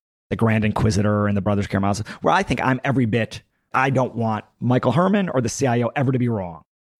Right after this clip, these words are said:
And they, uh, disagree on a lot. So as much as I'm in every character, this is definitely not my dream, is to become a weirdly computer brain, asexual monster of the markets who's also extraordinarily successful. That is no aspiration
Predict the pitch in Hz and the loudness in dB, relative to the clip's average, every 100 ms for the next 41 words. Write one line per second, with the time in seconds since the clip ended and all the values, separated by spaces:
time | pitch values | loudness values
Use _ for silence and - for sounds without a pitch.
0 | - 123 123 120 135 98 147 143 120 123 | -2 2 2 0 -2 0 0 2 0 0
1 | 107 95 127 _ - 117 107 101 82 - | 0 -4 -12 _ -4 -2 0 0 -2 -14
2 | - - - - 120 113 127 127 123 123 | -20 -20 -8 0 2 2 0 0 0 0
3 | 113 98 110 113 107 127 151 - 147 143 | 0 0 0 2 2 2 0 0 0 0
4 | 127 110 _ _ - 139 - 117 127 117 | -2 -4 _ _ -4 -2 -2 -2 -2 0
5 | 113 104 101 101 - _ - 107 110 107 | -2 0 0 -2 -6 _ -2 2 2 2
6 | 113 117 107 98 101 _ _ - - 101 | 2 2 0 -2 -6 _ _ -8 -2 0
7 | - 104 98 - 90 95 110 110 117 110 | 2 2 0 -2 -4 -2 2 2 4 2
8 | 104 107 104 101 - _ _ _ _ - | 2 2 2 0 -4 _ _ _ _ -2
9 | 139 113 131 120 104 113 113 110 120 - | 0 2 2 2 2 2 0 0 -2 -2
10 | 117 - 120 110 104 110 113 - 110 107 | -4 -2 -2 -2 0 -2 -2 -2 -2 0
11 | 98 110 117 - 101 131 135 139 147 - | 0 0 0 -2 -4 0 2 2 0 -2
12 | - 143 120 110 107 107 - 92 - 95 | 0 0 0 -2 -2 -4 -6 -8 -6 -4
13 | 101 98 135 151 135 127 - 127 123 123 | -2 -2 0 2 2 -2 0 0 0 -2
14 | 110 | -6